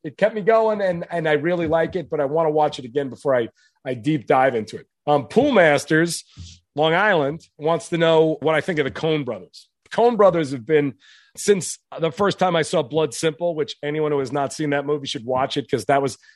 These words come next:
an independent movie they made. I don't even know if it's pre-nineteen ninety, but it was, it was, uh, one of those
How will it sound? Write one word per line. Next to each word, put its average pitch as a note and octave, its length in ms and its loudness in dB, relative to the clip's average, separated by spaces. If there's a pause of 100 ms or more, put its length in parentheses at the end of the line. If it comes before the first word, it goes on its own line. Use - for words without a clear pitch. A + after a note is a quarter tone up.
(120)
an D3+ 120 0
independent F3 520 0
movie D#3+ 220 0
they D#3 160 0
made. D3 360 0 (140)
I E3 120 -4
don't E3+ 140 0
even D3+ 140 -4
know D#3 140 0
if A#2+ 80 -4
it's A#2 320 -12 (260)
pre-nineteen F3 760 0
ninety, C#3+ 400 -2
but C#3+ 160 -2
it D#3+ 40 -2
was, D3+ 220 -8 (400)
it F#3+ 60 2
was, F#3 260 6
uh, F#3+ 300 8
one G3+ 220 4
of A3 40 4
those G#3 340 4